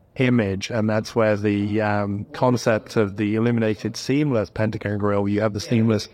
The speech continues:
uh, reed of the Pentagon that flows into the chicane D R L. And one of the reasons we made sure the chicane D R L was on the top and it was more prominent was to get that seamless reed from the grille into the, uh, the head chicane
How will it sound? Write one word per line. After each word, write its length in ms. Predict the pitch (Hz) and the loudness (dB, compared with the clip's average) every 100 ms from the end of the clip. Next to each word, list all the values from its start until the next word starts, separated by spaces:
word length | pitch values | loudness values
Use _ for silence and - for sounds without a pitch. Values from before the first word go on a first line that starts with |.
| - - | -8 -4
uh, 580 | 202 - - 117 110 107 | -2 -4 -10 -4 -2 0
reed 320 | 120 143 135 | 0 2 0
of 100 | 117 | -2
the 40 | 110 | -4
Pentagon 600 | - 135 139 113 107 107 | -2 0 2 0 0 -2
that 140 | 110 | -6
flows 600 | - 120 123 135 127 110 | -4 0 0 2 0 -4
into 460 | - 120 120 113 104 | -4 0 0 0 -4
the 100 | 101 | -6
chicane 560 | - 107 117 110 107 - - - - - - - - | -4 0 4 4 2 -2 -12 -16 -18 -20 -20 -20 -4
D 160 | 120 | 0
R 240 | 113 101 101 | 2 2 2
L. 340 | 104 113 123 _ - - - | 2 0 -2 _ -20 -14 -2
And 200 | 107 110 | 0 2
one 120 | 120 | 0
of 40 | |
the 80 | 117 | 2
reasons 380 | 113 110 110 101 | 2 2 0 -2
we 320 | 104 104 104 - - | 0 0 -2 -6 -4
made 240 | 120 110 | 0 0
sure 160 | - 113 | 2 0
the 100 | 104 | 0
chicane 360 | - 113 110 | -2 -2 0
D 100 | 107 | 2
R 140 | 107 104 | 2 2
L 100 | 104 | 0
was 140 | 101 | 0
on 100 | 104 | -2
the 80 | 98 | -2
top 400 | - 113 123 120 | 0 0 2 0
and 100 | 110 | -2
it 40 | |
was 140 | 104 104 | -2 -2
more 160 | 104 | -2
prominent 540 | 98 131 135 120 101 - | -2 0 2 0 -2 -6
was 120 | 107 | -6
to 100 | 117 | -2
get 200 | 107 110 | 0 2
that 160 | 113 101 | 0 -2
seamless 480 | - 120 113 107 117 | 0 2 2 2 2
reed 240 | 107 104 | 2 2
from 380 | - 123 127 135 | -2 0 2 2
the 100 | 120 | 2
grille 340 | 117 110 101 - | 2 2 0 -2
into 440 | 113 113 104 - | 0 0 0 0
the, 380 | 104 104 101 104 | 0 0 0 -2
uh, 260 | 101 98 98 - _ _ | -2 -2 -4 -12 _ _
the 120 | 117 | 0
head 200 | 104 104 - | 0 -2 -4
chicane 520 | - 104 107 98 | -2 0 0 -2